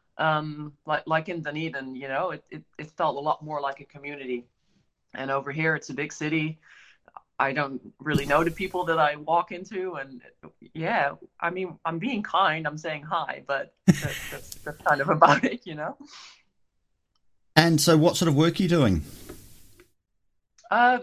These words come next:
Speaker 1: yeah, well, graphic and motion design. So it actually, um, started, my, my graphic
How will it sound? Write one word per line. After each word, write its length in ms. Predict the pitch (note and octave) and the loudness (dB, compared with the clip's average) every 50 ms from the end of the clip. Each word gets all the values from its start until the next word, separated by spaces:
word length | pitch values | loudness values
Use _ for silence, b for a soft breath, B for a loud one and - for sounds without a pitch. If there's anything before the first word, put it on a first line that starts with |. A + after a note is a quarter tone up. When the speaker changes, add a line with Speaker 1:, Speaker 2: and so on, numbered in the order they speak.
| - _ _ - | -4 _ _ -6
Speaker 1:
yeah, 300 | - D4 F4 G3+ C3 - - F3 | 0 4 4 4 4 2 -2 -4
well, 280 | G3 G#3 G#3+ G#3 - - | -4 -4 -4 -6 -6 -2
graphic 400 | F#3 G3 A#3 - D4 B3 - G3 | -2 0 0 -2 -6 -8 -6 -6
and 140 | F3 E3+ | -6 -4
motion 320 | D#3+ E3 G3 - - A3 F3 | -4 -4 -4 -4 -6 -10 -12
design. 400 | D#3 D3 C3+ A#2+ B2 C#3+ F#3 G#3+ | -12 -8 -6 -4 -4 -4 -6 -8
So 200 | G#3 - F#3 F3 | -10 -8 -6 -6
it 80 | F3 | -4
actually, 600 | A#2 - - - - A3 G3 F3+ E3+ E3 D#3+ - _ - | -6 -8 -8 -12 -18 -16 -12 -12 -10 -10 -12 -10 _ -2
um, 480 | D#3+ D#3+ D#3 D3+ D3+ D3+ D3 D3 D3 D#3 - | 0 0 0 0 -2 -4 -8 -14 -18 -20 -20
started, 680 | - - - - F3+ E3+ F#3 G3 F#3+ F3+ D#3 D3 - _ _ b b b b b b b b b b b b b b _ _ _ _ | -20 -20 -10 -4 -2 -2 -2 -2 -4 -8 -10 -10 -14 _ _ b b b b b b b b b b b b b b _ _ _ _
my, 360 | D#3+ E3 E3+ E3+ E3+ E3 E3 - | -6 -4 -2 -2 -4 -4 -8 -8
my 160 | E3+ E3 E3+ E3 | -6 -6 -6 -4
graphic 340 | E3 E3+ F#3 G#3 A3+ - | -4 -6 -6 -6 -8 -14